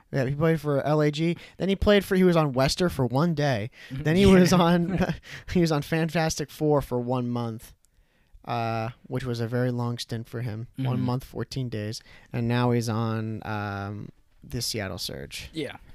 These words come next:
Speaker 2: So he, uh, I mean, he's definitely played at a high level before. It's just that he finally gets a shot again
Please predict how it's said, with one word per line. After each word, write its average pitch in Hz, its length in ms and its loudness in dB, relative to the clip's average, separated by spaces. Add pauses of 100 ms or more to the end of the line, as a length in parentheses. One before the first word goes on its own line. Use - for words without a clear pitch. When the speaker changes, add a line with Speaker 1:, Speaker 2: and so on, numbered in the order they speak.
(200)
Speaker 2:
So - 140 -8
he, 220 340 2
uh, 180 340 0 (1300)
I 131 100 -2
mean, 151 140 2
he's 151 160 -2
definitely 190 280 2
played 131 400 0
at 110 240 -8
a 104 140 -6
high 120 180 -8
level 107 300 -8
before. 95 360 -12
It's 90 160 -12
just - 260 -10
that 95 280 -8 (320)
he 131 100 -10
finally 131 300 0
gets 113 200 -4
a 113 40 -8
shot 107 360 -4 (100)
again 104 400 -8